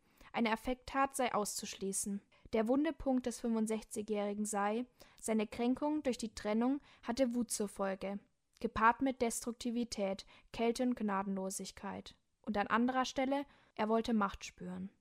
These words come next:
Vor Gericht sagt Winfried, dass er selbst drei Suizidversuche hinter sich hat. Die Staatsanwaltschaft plädiert auf vierzehn Jahre Haft wegen Totschlags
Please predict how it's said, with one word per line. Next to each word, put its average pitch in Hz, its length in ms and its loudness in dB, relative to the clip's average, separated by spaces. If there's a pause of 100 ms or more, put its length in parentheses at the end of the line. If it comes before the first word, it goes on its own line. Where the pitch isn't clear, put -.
Vor - 160 -2
Gericht 233 340 0
sagt 233 220 -2
Winfried, 262 420 2 (220)
dass 247 160 0
er 247 60 -2
selbst 240 440 0
drei 233 300 2
Suizidversuche 220 920 -2
hinter 196 280 -2
sich 190 240 -8
hat. 185 240 -10 (300)
Die 240 60 0
Staatsanwaltschaft 262 840 2
plädiert 254 320 2
auf 240 80 0
vierzehn 247 400 0
Jahre 247 260 2
Haft 233 240 0
wegen 254 220 2
Totschlags - 640 -4